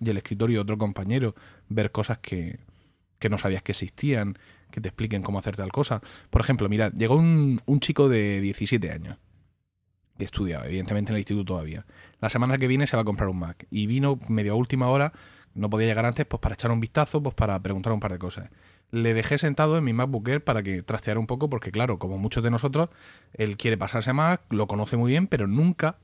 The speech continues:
salvo un rato en el Corte Inglés o en la fnac, nunca ha tenido tiempo para echarle mano a un Mac de verdad. Luego tenía una duda, por ejemplo, los alta-, él se va a comprar un MacBook y decía, "¿Los altavoces del MacBook son buenos?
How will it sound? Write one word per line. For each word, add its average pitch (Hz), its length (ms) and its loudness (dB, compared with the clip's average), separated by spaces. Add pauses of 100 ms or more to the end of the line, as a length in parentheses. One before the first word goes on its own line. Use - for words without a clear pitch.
salvo 95 320 -6
un 107 120 0
rato 113 200 -2
en 107 60 -4
el 107 80 -4
Corte 117 220 -2
Inglés 117 280 0
o 107 60 0
en 98 60 0
la 95 100 -2
fnac, 127 320 0 (340)
nunca 190 220 4
ha - 20 4
tenido 110 300 0
tiempo 120 320 0
para 110 140 -2
echarle 107 280 0
mano 101 180 0
a 95 40 0
un 92 60 -2
Mac 92 160 -4
de 90 80 -6
verdad. 85 280 -8 (840)
Luego 131 180 0
tenía 160 180 6
una 170 120 6
duda, 117 320 4
por 95 100 -4
ejemplo, 101 560 -4
los 101 260 -4
alta-, 110 240 -2
él 143 140 0
se 147 100 0
va 143 60 4
a 139 40 -4
comprar 131 220 2
un 107 120 2
MacBook 92 400 -2
y - 40 -6
decía, 104 280 -2
"¿Los 101 140 -2
altavoces 127 440 0
del 135 140 2
MacBook 127 600 -2
son 120 240 2
buenos? 117 360 0